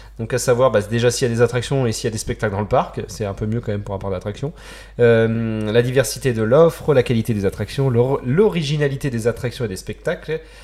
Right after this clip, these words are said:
Euh, ensuite, le troisième item, c'est la gestion du parc, donc un grand domaine généralement qui est plutôt animé. Euh, qui parle de la gestion du flux, de la propreté, de l'accueil du parc, le rapport qualité-prix, le prix d'entrée, la communication,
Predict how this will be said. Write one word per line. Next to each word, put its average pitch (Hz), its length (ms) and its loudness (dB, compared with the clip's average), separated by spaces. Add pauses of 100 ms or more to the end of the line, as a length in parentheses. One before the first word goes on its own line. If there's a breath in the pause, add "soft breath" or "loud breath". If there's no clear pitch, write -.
(240 loud breath)
Euh, 123 440 6
ensuite, - 440 -2
le 151 40 0
troisième 147 300 0
item, 143 180 0
c'est - 140 -2
la 107 120 4
gestion 156 500 -2
du 143 120 -6
parc, 170 280 0
donc 107 180 -6
un 101 100 -2
grand 120 440 2
domaine 156 480 0
généralement 113 420 -4
qui 113 140 -10
est - 20 -8
plutôt 110 260 -6
animé. 107 380 -4 (400 soft breath)
Euh, 101 260 -2
qui 110 80 -12
parle 110 220 0
de 113 80 -2
la 110 100 0
gestion 113 340 -4
du 117 140 -6
flux, 127 220 -6
de 120 40 0
la 107 60 2
propreté, 139 760 0
de 117 120 -6
l'accueil 127 500 0
du 123 120 -8
parc, 120 320 -4
le 110 60 0
rapport 101 240 -2
qualité-prix, 101 680 -6
le 95 80 -6
prix - 180 -12
d'entrée, 82 540 -8
la 82 60 -6
communication, 101 840 -6